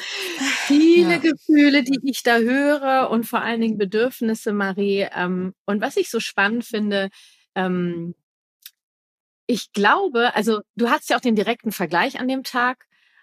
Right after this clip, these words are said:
Speaker 1: und das macht's halt dann nochmal so, so schmerzvoller für dich. Ähm, und ich glaube, das kennen total viele, dass die Großeltern, ob jetzt Schwiegereltern oder eigenen Eltern,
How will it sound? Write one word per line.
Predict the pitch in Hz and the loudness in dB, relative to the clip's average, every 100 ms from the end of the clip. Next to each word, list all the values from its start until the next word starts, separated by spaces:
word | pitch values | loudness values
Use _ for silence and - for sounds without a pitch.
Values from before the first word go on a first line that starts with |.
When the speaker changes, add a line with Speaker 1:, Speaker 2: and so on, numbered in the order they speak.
| _ - | _ -6
Speaker 1:
und | 202 202 196 | -4 -2 -4
das | 185 | -4
macht's | 190 - - | -4 -4 -4
halt | 202 180 | -4 -2
dann | 185 | -4
nochmal | 185 190 185 | -4 -4 -4
so, | 165 160 156 - | -4 -4 -6 -6
so | 170 | -6
schmerzvoller | 165 175 175 233 - 202 196 190 190 _ _ _ _ _ | -6 -4 -4 -6 -8 -6 -4 -4 -6 _ _ _ _ _
für | - - | -8 -6
dich. | 165 214 320 - - - _ _ _ _ _ _ _ _ _ _ | -2 0 0 -2 -10 -14 _ _ _ _ _ _ _ _ _ _
Ähm, | 214 202 202 202 196 190 190 180 | -4 -2 0 -2 -2 -2 -4 -4
und | 240 | -2
ich | 311 | 0
glaube, | - 247 | 0 -2
das | 196 185 - | 0 -4 -4
kennen | 226 277 | -2 -2
total | 359 262 254 254 | -2 -4 -4 -4
viele, | - 254 240 208 | -4 -2 -2 -2
dass | 196 196 - | -2 -4 -10
die | - 175 165 160 - _ | -8 -6 -6 -10 -14 _
Großeltern, | - 285 359 277 277 269 247 | -2 -2 0 -2 -2 -2 -4
ob | 180 | -4
jetzt | 180 160 | -4 -4
Schwiegereltern | - 320 277 - 226 214 | -2 -2 -2 -2 -4 -6
oder | 170 165 | -4 -4
eigenen | - 247 226 | -2 -2 -2
Eltern, | - 180 190 - 180 175 | -4 -6 -6 -6 -6 -6